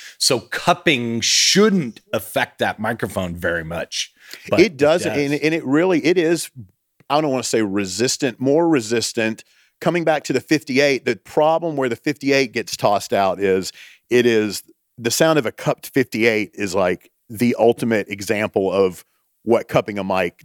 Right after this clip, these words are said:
Speaker 2: does to a mic.
Speaker 1: Yes.
Speaker 2: You know? Um, and some, and that's what, when you talk to these manufacturers,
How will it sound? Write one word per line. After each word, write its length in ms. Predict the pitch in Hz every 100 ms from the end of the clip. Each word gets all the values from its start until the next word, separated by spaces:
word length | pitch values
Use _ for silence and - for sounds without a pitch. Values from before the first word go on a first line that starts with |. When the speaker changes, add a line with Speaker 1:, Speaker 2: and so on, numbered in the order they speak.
| _ _ -
Speaker 2:
does 300 | 120 98 87
to 160 | - 90
a 60 |
mic. 220 | 87 73 -
Speaker 1:
Yes. 360 | 107 - -
Speaker 2:
You 120 | 120 113
know? 320 | 98 95 - _ - - - _ -
Um, 400 | 117 113 101 98 _ _ _ _ _ _ -
and 160 | 143
some, 260 | - - 170
and 120 | 147
that's 240 | 156 202 -
what, 120 | 185
when 120 | 156
you 120 | 170 214
talk 320 | - 180 -
to 80 | 156
these 180 | 131
manufacturers, 880 | 117 117 107 123 135 - 107 104 -